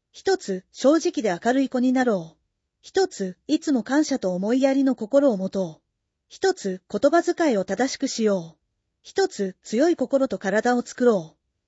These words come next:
一つ、自分でできることは進んでやろう。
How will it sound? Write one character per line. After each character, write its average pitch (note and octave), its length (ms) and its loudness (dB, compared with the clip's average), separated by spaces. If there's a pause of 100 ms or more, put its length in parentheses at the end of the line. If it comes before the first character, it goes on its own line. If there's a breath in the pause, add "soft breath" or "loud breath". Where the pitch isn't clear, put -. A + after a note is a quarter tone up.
(120)
一 - 260 0
つ、 F#3 300 -8 (100)
自 G#3 100 0
分 D#4 180 2
で D#4 100 0
で C4+ 100 2
き D#4+ 140 -2
る D#4 100 0
こ A3+ 100 -4
と A3+ 120 -2
は F#3+ 80 -4
進 B3 320 -2
ん B3+ 40 4
で C4 120 4
や B3+ 140 2
ろ A3+ 300 -2
う。 - 20 -20